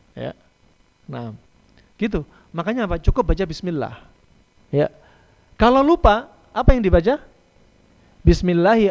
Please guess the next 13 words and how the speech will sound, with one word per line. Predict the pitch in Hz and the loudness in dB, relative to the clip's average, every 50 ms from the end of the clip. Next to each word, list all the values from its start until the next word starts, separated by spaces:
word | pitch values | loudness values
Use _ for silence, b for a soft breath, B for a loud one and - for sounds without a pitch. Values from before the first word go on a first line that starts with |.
| - | 0
awwalahu | - - 220 240 196 180 185 185 185 185 170 185 269 277 220 | 2 4 4 4 4 4 2 2 4 2 2 2 4 4 4
wa | 190 165 180 185 180 | 4 4 2 -2 -2
akhirahu" | - 190 185 175 170 190 269 277 | -2 -2 0 2 2 4 4 2
atau | 247 190 175 - - 226 | 2 0 -2 0 -2 -2
"Bismillahi | 170 - - - 185 185 175 170 190 226 254 247 202 | -2 -2 -4 -4 -4 -4 -4 -2 -2 -2 -2 -4 -4
fi | - 208 - | -4 -4 0
awwalihi | - 226 240 220 202 185 175 196 247 226 | 2 2 4 4 2 2 2 2 4 4
wa | - 160 165 | 4 4 2
akhirihi". | 151 - - 151 147 135 117 120 117 117 - _ _ _ _ _ _ _ _ _ _ _ _ _ | -2 -2 -2 -2 -2 -2 -4 -4 -8 -10 -14 _ _ _ _ _ _ _ _ _ _ _ _ _
Sebagaimana | - - 175 175 175 196 196 202 185 | -6 -4 -2 0 2 2 2 2 2
datang | 185 233 220 185 | 2 0 2 2
dalam | 185 185 180 | 2 2 2
hadis, | 160 165 160 170 240 254 | 0 -4 -2 -2 -2 -2